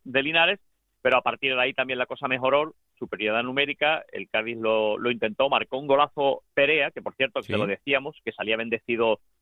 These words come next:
Speaker 1: de Juego de Plata, era el protagonista del, del test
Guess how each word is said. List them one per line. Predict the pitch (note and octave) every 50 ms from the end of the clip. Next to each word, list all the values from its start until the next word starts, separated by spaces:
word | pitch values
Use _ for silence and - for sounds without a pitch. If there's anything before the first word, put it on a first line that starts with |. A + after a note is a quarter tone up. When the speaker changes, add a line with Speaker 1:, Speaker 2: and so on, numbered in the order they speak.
| _ _ _
Speaker 1:
de | - A2
Juego | - A#2+ A#2+ A#2
de | A#2 A2+
Plata, | - B2 B2 D#3 E3
era | C#3+ A#2
el | A2 G#2+ G#2+ G#2 -
protagonista | - A2+ G#2+ A2 G#2+ A2 A#2+ A#2+ _ A#2+ A2
del, | A2 A2 G#2
del | F2+ A2 A2 G#2+ -
test | - C3 A#2+ -